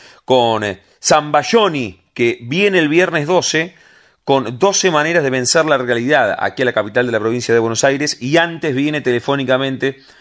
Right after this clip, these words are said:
a Radio Universidad a charlar un rato con nosotros aquí en La Frontera.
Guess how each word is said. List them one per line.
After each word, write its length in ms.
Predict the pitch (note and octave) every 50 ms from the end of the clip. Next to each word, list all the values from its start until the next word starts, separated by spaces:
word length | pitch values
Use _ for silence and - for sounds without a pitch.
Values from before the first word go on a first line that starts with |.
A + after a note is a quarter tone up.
| - - _
a 120 | - G#2+
Radio 320 | A#2 B2 C3 C3+ C3+ C3 B2+
Universidad 580 | B2 A#2+ A#2 A2+ G#2+ - A#2 A2+ B2 C3+ C#3 C3
a 60 | A#2+
charlar 240 | - A#2 A2 A#2+ A#2+
un 80 | G#2+
rato 560 | A#2 A#2+ G2+ A#2 A2+ G#2+ G#2 G2 F#2 F2+ E2+ - _ _ _ _
con 160 | - A2+ G#2+
nosotros 380 | G2+ - - G#2+ A#2+ A#2+ G#2 G#2+
aquí 200 | F#2+ - - A2
en 140 | A2 A2
La 120 | G#2+ G#2 G2+
Frontera. 480 | - - G2+ G2+ F2 F#2+ F2+ F2 E2+